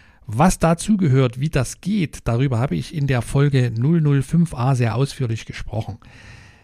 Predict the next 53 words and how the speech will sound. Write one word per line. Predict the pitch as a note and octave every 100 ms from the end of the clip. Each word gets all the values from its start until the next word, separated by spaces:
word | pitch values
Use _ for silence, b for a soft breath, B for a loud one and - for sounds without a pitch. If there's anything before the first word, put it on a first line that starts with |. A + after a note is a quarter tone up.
| -
Äh, | A#2 A2+
die | A#2+
Folge | - B2+ C3
heißt, | A2 C3 C3+ - -
die | B2+
drei | - - B2+
Schritte | D3+ - F#3+ F3+ D#3+
zu | -
einem | D3 C#3
soliden | C3 B2 B2 - D3+ C#3
Fundament | - F#3+ F3+ C3 B2 B2 A#2+
für | - - D#3+ B2 -
deine | - A#2+ C3
unternehmerischen | B2 A#2+ A2+ A#2 A2 G#2+ A#2
Abenteuer. | C3 E3 - B2 B2 F3 B B B B B B
Hör | - E3
dort | G3+ A3 -
sehr | - - F3+ G3
gern | E3 E3
mal | B2+ A#2+
rein, | G#2+ G2 A2+ E3+ B2+
wenn | B2 D3
du | C#3+
die | A#2+
Folge | - G#2+ G#2+
noch | A#2
nicht | D#3 F#3
kennst. | - F#2 D2+ - - - b b b b -
Ich | F3
verlinke | - D#3 F3
sie | C3+
dir | A2+ A2+
in | A2
den | A2
Shownotes, | - D3+ D#3+ C3+ C3 - -
sodass | C#3 C3+
du | C3+
keine | - C3+
Sorge | A2 B2+ C3+
haben | G#2 A#2 A#2+
brauchst, | - G#2+ A2 - -
dass | A2
du | -
sie | G#2+
jetzt | A2 -
verpasst, | A#2 - A2+ - -
wenn | G2+
du | A2
vielleicht | G2+ G2+
gerade | - G2
im | G#2
Auto | A#2 A#2
sitzt. | F#2+ F2+ -